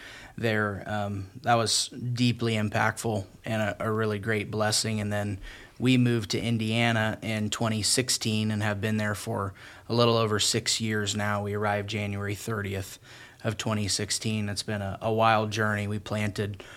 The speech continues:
our Father's house in Avon, Indiana, which is just west of Indianapolis, in a, a bedroom community there, a suburb. Um,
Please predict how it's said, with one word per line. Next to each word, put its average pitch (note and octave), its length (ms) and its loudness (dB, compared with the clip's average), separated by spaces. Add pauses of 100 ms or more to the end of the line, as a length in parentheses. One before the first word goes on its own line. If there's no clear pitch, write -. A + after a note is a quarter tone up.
(220)
our A#2 220 8
Father's A2+ 480 6
house A2+ 600 4
in A2+ 300 0
Avon, A#2 600 4
Indiana, A2+ 520 2
which G#2+ 180 -2
is G#2 100 0
just A2 260 0
west G#2+ 480 4 (380)
of A#2 140 4
Indianapolis, A2 840 4
in G#2+ 100 -2
a, G2+ 180 0
a A2 120 0
bedroom A2 500 2
community A2 580 0
there, A2 220 2
a G#2+ 60 2
suburb. A2+ 580 2 (400)
Um, G2 560 -4